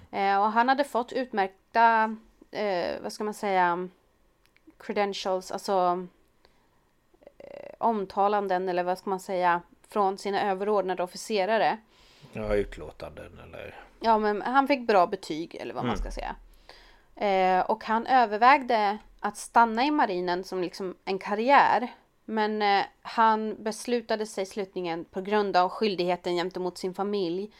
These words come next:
Speaker 1: att
Speaker 2: Mm.
Speaker 1: inte fullfölja detta, för det skulle ju göra att han kanske inte är hemma och liksom
Speaker 2: Nej,
Speaker 1: så.
Speaker 2: såklart.
Speaker 1: Ehm,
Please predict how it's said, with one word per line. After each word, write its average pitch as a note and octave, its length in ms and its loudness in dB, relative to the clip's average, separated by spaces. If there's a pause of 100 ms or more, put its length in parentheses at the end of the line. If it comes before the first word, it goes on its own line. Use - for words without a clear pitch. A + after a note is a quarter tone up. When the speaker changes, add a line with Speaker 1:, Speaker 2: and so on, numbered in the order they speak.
(420)
Speaker 1:
att - 180 -6
Speaker 2:
Mm. F2+ 180 -8
Speaker 1:
inte F#3 240 -8
fullfölja G#3 480 -2
detta, F#3 240 -4
för - 100 -10
det F#3 80 -8
skulle F3 220 -6
ju F3 80 -4
göra E3+ 140 0
att E3 100 -6
han F3+ 160 -10
kanske E3+ 300 -10
inte E3 100 -14
är D#3 40 -14
hemma E3+ 640 -6
och - 80 -12
liksom - 340 -14
Speaker 2:
Nej, F2+ 180 -4
Speaker 1:
så. F2 60 -10
Speaker 2:
såklart. - 380 -16 (1200)
Speaker 1:
Ehm, G3 640 0